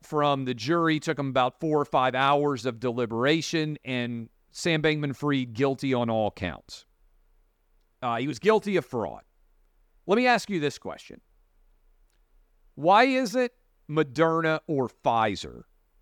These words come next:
Why aren't either of those companies gonna have to deal with their clear fraud? Remember when they tried to get you to get their product,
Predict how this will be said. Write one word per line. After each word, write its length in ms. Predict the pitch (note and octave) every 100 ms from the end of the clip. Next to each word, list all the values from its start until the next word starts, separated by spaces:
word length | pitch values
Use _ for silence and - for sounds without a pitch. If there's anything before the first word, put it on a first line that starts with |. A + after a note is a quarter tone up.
| _ _ _ -
Why 220 | D3 A3
aren't 220 | D4 D4+ -
either 360 | A3 G#3 G3
of 140 | D#3 A#2
those 280 | C3+ C3+
companies 540 | - A#2+ G#2 A2 G#2 F#2
gonna 220 | C#3 A2
have 280 | A#2+ A#2+ -
to 100 | A2
deal 520 | G2 A#2+ A2+ G#2 F#2+ - _
with 260 | C3+ B2+ -
their 440 | A2+ B2+ B2 A#2
clear 460 | - - B2+ G2+ E2+
fraud? 500 | - F2 E2+ A#1 G1+ - _ _ _ _ _ _ _ _ -
Remember 480 | F3+ B3+ C#4+ C#4 G3+
when 180 | G3+
they 420 | G3+ F#3+ E3+ D#3 -
tried 360 | - E3 F3 E3
to 100 | D#3
get 260 | D#3 D#3
you 140 | F3+ E3+
to 80 |
get 340 | C3 C3 D3+ -
their 160 | C#3
product, 680 | A#2 - A#2+ B2+ C#3+ - -